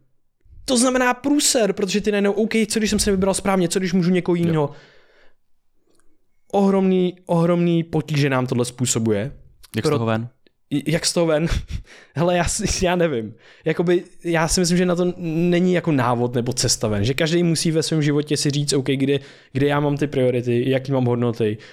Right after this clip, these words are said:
Speaker 1: na čem mi teďka záleží." A dát si velmi jasný mantinely. Stejně jak mister Chris povídal v přitancování, kreativní mantinely. My chceme být ty svobodný a dělat si, co chceme. Jenže se ukazuje, že v tomhle životě, když chceme být ty svobodný a dělat si, co chceme, tak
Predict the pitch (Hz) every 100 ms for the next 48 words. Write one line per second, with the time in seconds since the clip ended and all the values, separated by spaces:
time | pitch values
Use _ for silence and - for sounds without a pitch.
0 | - 139 131 143 131 127 127 127 120 117
1 | 110 107 98 131 135 139 143 151 135 120
2 | 147 180 180 175 175 156 - 139 135 139
3 | 147 147 156 92 90 - - - - 156
4 | 151 160 139 147 147 160 196 - - -
5 | 143 143 139 123 120 127 - - 156 208
6 | 196 160 117 92 98 - 170 165 165 151
7 | 143 160 208 113 92 - - - - -
8 | - 127 127 - 175 165 156 160 - 156
9 | 156 160 151 131 127 135 - 139 147 -
10 | 170 135 98 - 127 127 123 135 135 135
11 | 131 131 135 131 135 131 120 110 - 180
12 | 196 147 131 127 123 123 117 120 113 -
13 | 117 110 - 104 127 - - - - -
14 | - 131 -